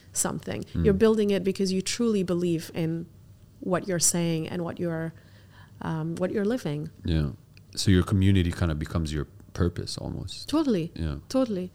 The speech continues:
Speaker 1: I mean, I, uh, just to give you an example, I, I do three classes, uh, a week at night, this period,
Speaker 2: Yeah.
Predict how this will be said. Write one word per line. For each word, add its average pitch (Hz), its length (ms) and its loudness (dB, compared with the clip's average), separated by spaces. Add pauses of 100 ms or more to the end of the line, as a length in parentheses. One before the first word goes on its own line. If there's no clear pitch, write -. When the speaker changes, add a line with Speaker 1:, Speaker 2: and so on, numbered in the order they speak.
(380)
Speaker 1:
I 202 80 0
mean, 214 180 2
I, 269 380 4 (220)
uh, 202 80 -2 (120)
just - 180 0
to 254 60 0
give 240 140 0
you 247 80 0
an 214 100 2
example, 196 500 0
I, 190 400 0 (100)
I 202 180 -2
do 220 520 0 (180)
three 294 200 -2
classes, 180 760 0 (180)
uh, 180 420 -4 (380)
a 202 80 2
week 190 560 0
at 190 160 0
night, 180 320 -2 (100)
this 202 200 0
period, - 460 -4 (120)
Speaker 2:
Yeah. 82 180 -2